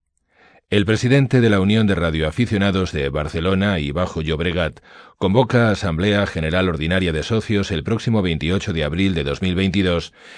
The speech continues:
en la sede social de Abso Cecat, calle de Leiva dos D de Barcelona,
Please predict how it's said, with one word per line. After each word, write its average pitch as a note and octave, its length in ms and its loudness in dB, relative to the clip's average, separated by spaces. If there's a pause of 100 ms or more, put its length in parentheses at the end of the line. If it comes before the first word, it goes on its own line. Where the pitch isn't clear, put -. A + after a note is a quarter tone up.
(260)
en G2 120 2
la G2 80 2
sede B2+ 240 2
social A2 500 0
de D#2 260 -2
Abso G2+ 460 -2
Cecat, F#2 680 -4
calle F#2+ 260 0
de E2 100 0
Leiva G2+ 460 0
dos E2 380 -4
D G2+ 260 -2
de C#2+ 200 -6
Barcelona, D#2 680 -4